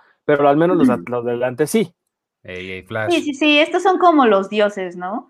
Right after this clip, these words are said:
Speaker 2: Pero creo que a mí lo que no me gusta justo de las películas de,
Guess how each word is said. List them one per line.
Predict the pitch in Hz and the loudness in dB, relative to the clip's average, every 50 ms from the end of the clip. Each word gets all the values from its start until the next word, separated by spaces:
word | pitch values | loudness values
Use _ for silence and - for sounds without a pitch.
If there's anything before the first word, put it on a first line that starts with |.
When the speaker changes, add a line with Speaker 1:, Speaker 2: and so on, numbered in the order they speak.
| - - - _ | -20 -20 -8 _
Speaker 2:
Pero | - 277 285 294 285 | 2 2 2 2 0
creo | - 311 330 349 | 0 -2 -2 0
que | 415 | 0
a | 415 | -2
mí | 415 403 | 0 0
lo | 359 359 | 0 0
que | 339 302 | 0 0
no | 262 262 | 2 2
me | 262 285 285 | 2 2 0
gusta | 277 269 262 - 262 254 254 254 240 208 - - - | -2 -4 -4 2 4 4 6 4 4 0 -6 -10 -8
justo | 247 233 233 254 | -8 -8 -6 -4
de | 247 240 | -2 -2
las | 214 202 208 | -2 -2 -4
películas | - 185 190 196 196 - 220 226 220 214 202 190 | -6 -8 -8 -8 -8 -8 -4 0 0 0 0 0
de, | 185 185 175 175 175 170 170 170 165 170 170 165 - - | -4 -4 -4 -4 -4 -4 -4 -6 -6 -6 -8 -8 -10 -14